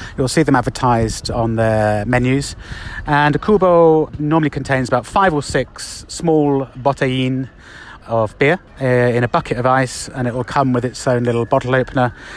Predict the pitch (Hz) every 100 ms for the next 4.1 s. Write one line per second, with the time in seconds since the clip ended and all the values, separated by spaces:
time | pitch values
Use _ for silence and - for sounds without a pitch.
0 | - - 147 180 160 208 175 143 151 135
1 | - 147 131 127 131 123 - 123 113 117
2 | - 180 139 117 135 156 143 139 120 120
3 | 113 127 110 107 117 135 131 120 113 123